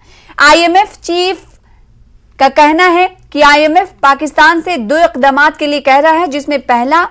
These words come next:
अमीर तबके से टैक्सों की वसूली है, जबकि दूसरा सब्सिडी सिर्फ गरीबों को देना है।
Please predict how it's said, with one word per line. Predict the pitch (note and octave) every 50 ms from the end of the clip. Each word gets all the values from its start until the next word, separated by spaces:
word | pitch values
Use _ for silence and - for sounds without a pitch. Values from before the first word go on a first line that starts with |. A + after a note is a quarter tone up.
| - - -
अमीर | B3+ C4 B3+ C#4+ D#4+ F4+ F#4 F4+ -
तबके | D4+ B3+ - - D#4 D4+
से | - D#4+ C#4+
टैक्सों | - - C#4 B3+ B3+ - - D#4+ D4
की | C#4 C4+
वसूली | A#3+ G#3+ G#3+ G#3+ - D#4 F4 F4 F4+
है, | F4+ E4+ E4 E4 E4 E4 - - - - - - B3+
जबकि | C#4+ C4 C#4 D4+ C#4+
दूसरा | G#3+ C4 D#4+ E4+ - - F4+ F#4 F#4
सब्सिडी | F4+ - D#4 C#4 - - D#4 D#4+ D#4+ E4 D#4+
सिर्फ | - F4 E4 D#4 D#4
गरीबों | C4+ A#3+ - A3+ A3+ A3+ C4+ C4+ B3+ D4 C#4+
को | C#4+ B3+ A3
देना | G#3+ A#3+ B3+ C4
है। | B3 A3 F#3+ F3+